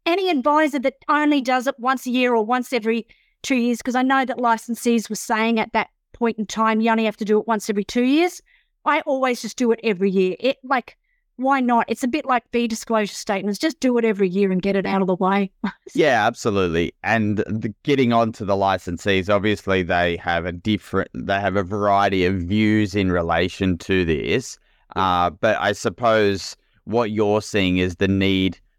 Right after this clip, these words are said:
Speaker 2: to move away from the licensee policies, and it's actually more about a client retention and client satisfaction journey more than a licensee policy to get these
Speaker 1: Yes.
Speaker 2: things done.
Speaker 1: Yeah,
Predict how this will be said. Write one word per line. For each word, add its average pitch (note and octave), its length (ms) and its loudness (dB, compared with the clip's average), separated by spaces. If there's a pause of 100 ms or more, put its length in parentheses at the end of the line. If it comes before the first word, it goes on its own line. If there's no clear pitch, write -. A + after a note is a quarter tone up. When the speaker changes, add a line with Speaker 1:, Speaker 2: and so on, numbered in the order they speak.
(140)
Speaker 2:
to D3 140 0
move A#2+ 240 2
away G2+ 340 0
from F#2 340 -2 (100)
the F#2+ 120 2
licensee F#2 600 0
policies, F#2+ 640 0
and G#2+ 120 0
it's G2 160 -4
actually G#2+ 460 0
more F#2+ 300 2
about F2 340 0
a F2+ 60 -2
client F#2 460 -2
retention F2+ 600 -2
and F2 140 0
client F2 340 -2
satisfaction F2 920 -4 (400)
journey A2 840 2 (220)
more A#2+ 320 2
than G#2 160 0
a F#2+ 80 2
licensee F#2 640 0
policy G2+ 800 0
to A#2+ 200 -4
get F2 180 -2
these F2+ 160 0
Speaker 1:
Yes. G3+ 100 -2
Speaker 2:
things F2 280 -2
done. - 340 -4 (480)
Speaker 1:
Yeah, A3+ 180 0